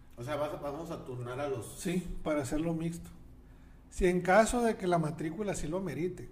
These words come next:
Speaker 2: Claro que si tienes una matrícula muy baja
Speaker 1: Muy
Speaker 2: y
Speaker 1: baja.
Speaker 2: tienes el espacio suficiente,
Speaker 1: No hay pedo.
Speaker 2: pues a darle, ¿no? Obviamente. Pero yo creo que ahí cada institución va a poder arreglarse como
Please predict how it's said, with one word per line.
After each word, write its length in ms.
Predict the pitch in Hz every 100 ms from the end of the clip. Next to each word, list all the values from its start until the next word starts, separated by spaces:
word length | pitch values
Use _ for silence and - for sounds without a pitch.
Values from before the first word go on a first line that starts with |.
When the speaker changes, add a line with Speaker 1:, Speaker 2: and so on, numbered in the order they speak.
| -
Speaker 2:
Claro 280 | 151 240 247
que 100 | 220
si 100 | 165
tienes 240 | 180 220
una 140 | 233 226
matrícula 500 | 180 185 208 233 208
muy 200 | 220 226
baja 340 | 226 202 -
Speaker 1:
Muy 80 | -
Speaker 2:
y 40 |
Speaker 1:
baja. 80 | 165 180
Speaker 2:
tienes 180 | 202 220
el 120 | 214
espacio 380 | 196 190 190 202
suficiente, 720 | 220 262 240 226 220 262 277 - - - - - -
Speaker 1:
No 60 | 120
hay 60 | 117
pedo. 300 | 131 135 127 - - - - -
Speaker 2:
pues 140 | 170 120
a 80 | 139
darle, 400 | 190 247 202 180
¿no? 180 | 269 294 -
Obviamente. 520 | 170 170 175 185 - - - -
Pero 140 | 165
yo 140 | 165 180
creo 200 | 202 214
que 100 | 175
ahí 120 | 180
cada 180 | 208 214
institución 560 | 214 196 165 147 175 180
va 40 |
a 80 | 180
poder 260 | 180 185 185
arreglarse 560 | 175 156 151 147 185
como 500 | 180 165 151 131 113